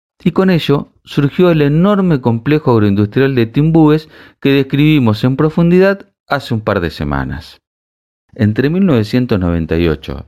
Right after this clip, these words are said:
y el dos mil siete pasamos de exportar dos millones de toneladas de aceite de soja y diez millones de toneladas de harina de soja a siete coma dos millones de toneladas y veinticinco coma seis millones de toneladas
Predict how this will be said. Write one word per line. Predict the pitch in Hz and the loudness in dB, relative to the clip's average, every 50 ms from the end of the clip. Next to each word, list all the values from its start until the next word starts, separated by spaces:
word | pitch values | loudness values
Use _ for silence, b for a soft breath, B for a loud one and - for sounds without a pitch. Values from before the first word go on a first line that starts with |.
| _ - | _ -10
y | 82 | -8
el | 82 80 | -6 -4
dos | 80 80 78 87 | -4 -6 -4 -2
mil | 107 127 139 135 120 107 | -2 0 0 0 -2 -6
siete | - - 127 131 135 135 - 151 151 151 151 B B B B B B B B - | -4 -2 0 0 0 0 0 -2 -2 -2 -4 B B B B B B B B -8
pasamos | - 117 113 - - 180 185 160 127 - | -6 -6 -4 -4 -2 -2 0 0 0 0
de | 107 | -2
exportar | 101 - - - - 98 90 92 - - 78 73 - - - _ | -4 -4 -8 -8 -6 -6 -6 -4 -6 -4 -6 -6 -6 -10 -14 _
dos | - 107 - 175 180 | -8 -4 -4 -2 -2
millones | 180 143 123 - - 139 139 131 107 | -2 -4 -2 -2 -2 -2 0 0 0
de | 95 87 | 0 -2
toneladas | - - 82 82 85 82 90 104 117 117 110 98 | -2 -2 -2 -2 0 0 0 0 0 0 0 0
de | 87 85 80 | -2 -4 -4
aceite | - - 110 104 107 107 - 90 | -4 -4 -4 -4 -4 -2 -2 -2
de | 85 82 | -2 -2
soja | - - 85 78 - - - 82 104 _ _ _ | -4 -4 -4 -4 -6 -12 -16 -18 -18 _ _ _
y | - 87 | -8 -6
diez | 80 95 123 151 156 | -4 0 0 0 0
millones | 151 135 117 - - 101 85 80 76 | 0 -2 -2 0 0 0 0 0 0
de | 78 76 | -2 -2
toneladas | - 80 78 80 80 85 95 101 98 85 80 | -2 -2 -2 0 0 0 0 0 0 -2 -2
de | 80 78 | -4 -4
harina | 78 90 90 98 95 82 | -4 -4 -4 -4 -2 -4
de | 78 76 | -4 -4
soja | - - 110 120 - - 131 135 135 B B B B B B B B B B B | -4 -4 -4 -4 -2 -2 -4 -4 -4 B B B B B B B B B B B
a | - 117 113 | -6 -6 -6
siete | - - - 185 185 160 151 131 | -6 -4 -2 -2 0 0 -2 -2
coma | 117 110 104 101 98 98 | 0 0 0 0 0 0
dos | 107 123 135 | 0 0 0
millones | 123 113 104 101 - 110 104 98 87 | -2 -2 -4 -2 0 0 0 0 0
de | 90 92 | 0 -2
toneladas | 92 - 104 110 117 131 151 175 180 170 - - _ | -2 -2 -2 0 0 0 2 2 2 0 0 -4 _
y | - 117 | -4 0
veinticinco | 117 117 117 117 135 131 - 170 165 151 127 | 0 0 0 -2 -4 -6 -4 -2 -2 -2 0
coma | 113 110 104 101 | 0 0 0 0
seis | 101 - 123 123 | -2 -2 -2 -2
millones | 120 117 104 - - 123 123 110 | -2 -2 -2 -2 0 0 2 2
de | 98 92 | 0 0
toneladas | - 98 92 92 95 107 123 147 156 127 - | 0 -2 0 0 0 0 0 -2 -2 -4 -8